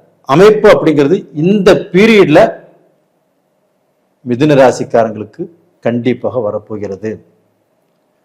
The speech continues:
இது போக பாத்தீங்கன்னா, உங்களுக்கு வந்து பதினொன்னாம் இடத்து அதிபதி யாருன்னா செவ்வாய் பகவான். செவ்வாய் பகவான்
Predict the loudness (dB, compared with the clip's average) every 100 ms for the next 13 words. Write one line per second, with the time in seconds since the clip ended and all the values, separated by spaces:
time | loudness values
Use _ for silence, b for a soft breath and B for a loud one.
0 | _ _ _ _ _ _ -2 0 4 4
1 | 4 2 2 0 0 0 -4 -14 _ _
2 | _ _ _ _ _ -2 -2 -2 -2 -2
3 | 0 0 2 2 2 2 2 0 0 0
4 | 0 2 0 0 -2 -10 _ _ _ _
5 | -2 2 2 -2 -2 -2 2 2 2 -6
6 | -8 -18 _ _ _ _ _ _ _ _
7 | _ _ _ _ -6 0 0 2 4 4
8 | 4 2 2 0 -2 -12